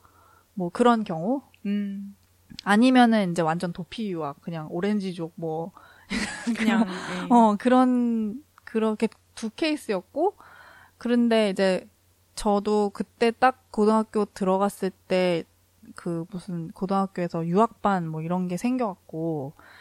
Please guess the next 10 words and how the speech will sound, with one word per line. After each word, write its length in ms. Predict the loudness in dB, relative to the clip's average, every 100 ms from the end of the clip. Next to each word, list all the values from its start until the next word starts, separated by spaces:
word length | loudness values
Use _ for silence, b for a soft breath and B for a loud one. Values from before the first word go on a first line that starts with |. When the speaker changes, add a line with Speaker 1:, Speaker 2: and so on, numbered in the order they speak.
| B
Speaker 1:
처음 400 | 0 2 2 0
거의 260 | 0 0 0
이제 140 | -2
마루타식으로 720 | 2 2 2 -2 -4 -8 -6
실험하는 880 | -6 -2 -2 -2 -2 0 0 0 -4
그런 440 | -4 -4 -4 -6 -10
그룹으로 460 | -6 -4 -4 -8 -8
들어간 480 | -2 0 0 -4
거였거든요. 800 | -4 -4 -6 -14 _ -6 -4 -4 -6
Speaker 2:
네. 300 | -10 -12